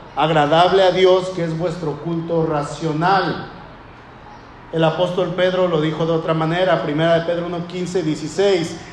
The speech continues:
"Sino como aquel que los llamó es santo, sean también ustedes santos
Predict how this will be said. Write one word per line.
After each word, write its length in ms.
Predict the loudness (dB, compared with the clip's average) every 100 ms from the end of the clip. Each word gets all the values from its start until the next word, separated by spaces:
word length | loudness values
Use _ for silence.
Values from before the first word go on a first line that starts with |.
| -12
"Sino 380 | -4 -2 -2 -2
como 220 | 0 2
aquel 420 | 2 4 2 4
que 160 | 4 4
los 240 | 4 2
llamó 380 | 2 2 2 2
es 160 | 2
santo, 600 | 2 2 2 2 0 0
sean 680 | 0 0 2 4 2 0 0
también 600 | 0 2 2 2 0 -2
ustedes 440 | -4 0 0 0 2
santos 560 | 2 2 2 2 0